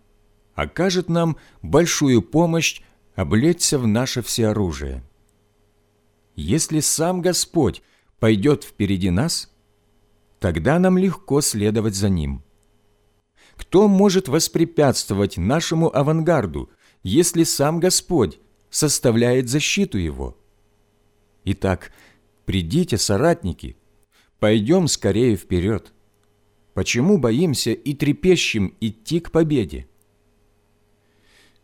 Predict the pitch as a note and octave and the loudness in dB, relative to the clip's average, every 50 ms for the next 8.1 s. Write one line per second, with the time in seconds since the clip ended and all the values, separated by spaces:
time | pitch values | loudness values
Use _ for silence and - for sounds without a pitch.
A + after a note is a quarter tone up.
0 | _ _ _ - F2 C3+ C#3+ - - - G3 F#3+ D3+ C#3+ D3 D#3+ D#3+ - - D#3 | _ _ _ -4 -2 0 0 0 0 2 2 2 4 4 2 2 2 2 4 4
1 | B2 F#2+ E2 - D#2+ D2 - _ F#2 F2 E2+ E2 F#2 A#2+ B2 B2+ G2+ E2 - - | 4 4 2 -2 -6 -8 -6 _ -4 -2 -2 0 2 2 2 2 2 0 0 -2
2 | - - - - _ _ _ _ - F2+ G2 A2+ A2+ - - A2+ A2+ A2 - - | -4 -4 -8 -16 _ _ _ _ -6 -2 -2 -2 -2 -4 -6 -6 -4 -2 0 2
3 | E3+ F3 F3+ E3+ C3 F2+ C2+ C2 - _ _ _ _ _ _ _ _ _ - - | 2 2 2 0 0 -2 -4 -6 -10 _ _ _ _ _ _ _ _ _ -8 -6
4 | - F2+ C#2+ C#2+ C2+ C#2 - D#3 E3 D#3 - - C#3 C3 B2 - - _ _ _ | -4 -4 -4 -4 -6 -4 -2 -2 -2 -2 -2 -4 -4 -4 -6 -6 -10 _ _ _
5 | _ _ _ _ _ _ _ - F#2 G#2 E3+ F3 C#3 B2+ C3 C3 - - - C#3 | _ _ _ _ _ _ _ -8 0 2 2 4 4 2 0 0 0 0 2 2
6 | F3+ G3 - - - E3+ E3+ E3+ E3 C#3+ C3+ D3+ D#3+ D#3+ D#3 D3+ C#3+ C3+ B2+ - | 2 2 2 0 0 0 0 0 0 0 0 0 0 0 -2 -2 -4 -6 -8 -10
7 | _ _ _ _ _ _ _ - D#2+ C#2 B1+ C#2+ D#2 A#2 E3 F3+ F3 E3+ E3 D3+ | _ _ _ _ _ _ _ -6 -6 -4 -2 -2 0 0 0 0 0 0 -2 -4
8 | C#3+ | -6